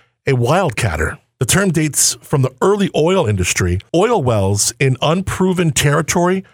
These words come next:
where they didn't know if there was oil at all were called wildcat wells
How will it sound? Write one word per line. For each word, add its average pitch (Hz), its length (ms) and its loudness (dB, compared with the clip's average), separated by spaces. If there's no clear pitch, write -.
where 139 100 0
they 135 100 2
didn't 143 200 -2
know 143 160 2
if 113 80 -6
there 131 100 2
was 110 160 0
oil 120 220 0
at 92 40 0
all 101 380 0
were 123 80 -2
called 135 360 0
wildcat 127 720 -2
wells 87 520 -2